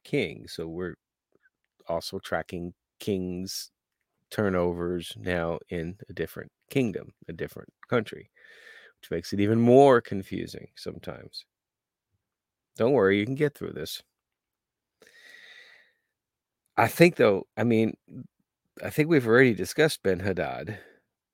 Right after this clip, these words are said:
Um, I, I, I, I seem to remember some, I didn't go back, but this is, again, a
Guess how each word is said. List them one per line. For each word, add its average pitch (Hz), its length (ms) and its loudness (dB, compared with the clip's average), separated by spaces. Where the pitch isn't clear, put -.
Um, 76 440 -8
I, 87 80 -10
I, - 260 -10
I, 92 340 -4
I 92 160 -4
seem 101 260 -4
to 95 120 -8
remember 90 460 0
some, 87 480 -4
I 196 80 2
didn't 98 280 2
go 87 180 0
back, 82 380 0
but - 180 -6
this 113 300 -8
is, 101 100 -6
again, 92 380 -2
a 95 100 -16